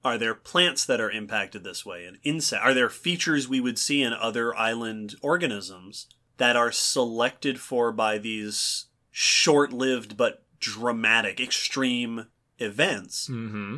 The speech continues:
Speaker 1: And for me, it makes me wonder what features we <laughs> might see in the fossil record
Speaker 2: Yeah.
Speaker 1: that you would go, "Oh, well, they had this feature so that they could find their prey or so that they could blah, blah."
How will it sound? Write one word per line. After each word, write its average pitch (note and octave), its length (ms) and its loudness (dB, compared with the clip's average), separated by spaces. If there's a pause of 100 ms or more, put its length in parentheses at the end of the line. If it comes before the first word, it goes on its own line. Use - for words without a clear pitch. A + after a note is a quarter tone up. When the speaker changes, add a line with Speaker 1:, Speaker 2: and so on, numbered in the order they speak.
(200)
Speaker 1:
And C3 180 2
for A#2+ 240 -2
me, E3+ 540 2
it C#3+ 100 2
makes B2+ 340 0
me F#3+ 420 0
wonder B2 400 2
what A#2+ 220 0
features B2+ 460 -4
we C3 140 -2
<laughs> C3+ 120 -4
might C3+ 180 2
see B2 220 -2
in A#2 100 -6
the G#2+ 100 -6
fossil F#3 800 0
record G2 360 -6 (100)
Speaker 2:
Yeah. G2 560 0 (520)
Speaker 1:
that C3 160 4
you B2+ 200 2
would B2 160 -2
go, B2 240 4
"Oh, G3 220 8
well, C3 260 8
they B2+ 200 6
had B2 240 0
this A2+ 200 -2
feature D#3 380 -2
so A#2 220 0
that A2 220 -2
they A2+ 160 0
could G#2+ 260 -12
find C3 360 0
their A2+ 180 0
prey C#3+ 480 4
or A2 160 0
so B2 220 0
that A2+ 180 -4
they A#2+ 160 0
could A2 340 -8
blah, A#2 100 0
blah." F3 260 6